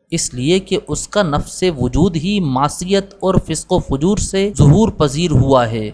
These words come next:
یہ قطعاً ناممکن اور محال ہے کہ خداوند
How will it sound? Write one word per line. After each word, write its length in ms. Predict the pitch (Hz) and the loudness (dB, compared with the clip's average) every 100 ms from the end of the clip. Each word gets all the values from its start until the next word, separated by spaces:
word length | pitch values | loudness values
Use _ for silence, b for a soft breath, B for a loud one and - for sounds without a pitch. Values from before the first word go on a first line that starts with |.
| - _ _ _ _ _ _ _ _ _ _ _ - | -14 _ _ _ _ _ _ _ _ _ _ _ -4
یہ 120 | 156 202 | -2 2
قطعاً 360 | 170 208 233 202 | 2 2 2 4
ناممکن 600 | 175 165 160 160 233 226 | 4 4 2 0 0 0
اور 140 | 180 185 | 2 0
محال 480 | 143 127 143 175 196 | 0 -2 0 2 2
ہے 300 | 175 190 196 196 B B B | 0 0 0 -2 B B B
کہ 100 | - | -2
خداوند 600 | 185 151 143 160 196 202 | 0 0 2 4 4 4